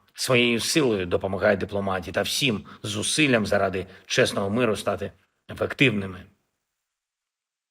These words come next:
Розраховуємо на Америку, на Європу, на інших партнерів. Розраховуємо на їх змогу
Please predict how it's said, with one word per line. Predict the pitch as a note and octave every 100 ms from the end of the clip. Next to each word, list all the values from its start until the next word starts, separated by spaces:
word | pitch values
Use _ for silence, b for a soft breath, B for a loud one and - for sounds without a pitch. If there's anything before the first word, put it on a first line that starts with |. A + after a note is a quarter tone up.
| _ _ _
Розраховуємо | - G#2 A2 - C#3+ A2 G2+ F2+ F2+ - _ _ _ _ _ _ _ _ _ _ _ -
на | G#2
Америку, | G2+ G#2+ A#2+ B2 - C#3 - _ _ _ _ _ _ _ _ _ _ -
на | G#2+
Європу, | G#2 G2 G#2 B2 B2+ C3 C3 - _ _ _ _ _
на | G#2 A2
інших | D#3 B2 G#2
партнерів. | G#2 F#2+ G2+ F2+ E2
Розраховуємо | G#2 G#2+ G2+ D#3 D3+ A2 F2+ F2+
на | G2+
їх | G#2
змогу | G#2 A#2+ D#3 G#2 F2+ D2+